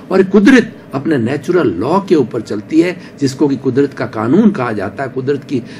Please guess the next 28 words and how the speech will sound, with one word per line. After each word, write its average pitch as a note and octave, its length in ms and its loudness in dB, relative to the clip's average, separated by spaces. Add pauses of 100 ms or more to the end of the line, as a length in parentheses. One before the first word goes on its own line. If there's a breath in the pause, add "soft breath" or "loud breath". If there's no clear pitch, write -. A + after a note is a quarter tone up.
(140 loud breath)
रचना F3 360 6
की D3 160 -2
जाती B2+ 300 -2
है। F3+ 60 -4
जो F3+ 100 4
मन, D#3 240 -2
वचन, F3 320 -6
काया, C3 440 -10 (300 loud breath)
जो F3 120 6
हम E3 120 2
पूर्व A3+ 480 4
के A#3 140 0
अंदर G3+ 260 2 (100)
अर्जित E3+ 360 2
करके D#3+ 340 -2
लाए A#2 300 -2
हैं, D#3+ 360 -6 (280 loud breath)
वही F3+ 400 8
उसके G3+ 320 4
अनुरूप G3+ 440 6
ही A3+ 300 4 (260 loud breath)
ये F3+ 120 6
सारी D#3 300 -2
कुदरत F#3 500 0
है, C3+ 100 -2
सृष्टि D#3+ 500 -2
जो G3 140 2
है D3+ 300 -2